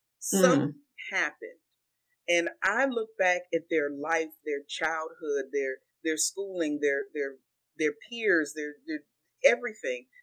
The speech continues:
Speaker 1: to find out what caused this person to do whatever it is that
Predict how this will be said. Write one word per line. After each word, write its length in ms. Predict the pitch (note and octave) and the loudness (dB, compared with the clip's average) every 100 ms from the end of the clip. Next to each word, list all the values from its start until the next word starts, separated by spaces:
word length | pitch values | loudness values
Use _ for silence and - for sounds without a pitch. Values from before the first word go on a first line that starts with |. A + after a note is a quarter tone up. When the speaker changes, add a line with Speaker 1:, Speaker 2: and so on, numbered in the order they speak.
| - | -8
Speaker 1:
to 60 | G#3 | -6
find 260 | A3 G3+ G3 | -2 -2 2
out 200 | F3 D#3 | 2 4
what 180 | A3+ C4+ - | 2 2 -2
caused 320 | A3 G#3+ - | -6 -6 -8
this 160 | F3+ - - | -12 -14 -8
person 340 | E3+ D#3 D#4 D4+ | -8 -8 -12 -12
to 80 | |
do 160 | D3+ F3 | -14 -14
whatever 340 | - - C#3 C#3+ | -12 -6 -6 -6
it 20 | C#3 | -10
is 120 | C3 | -10
that 100 | C3 | -12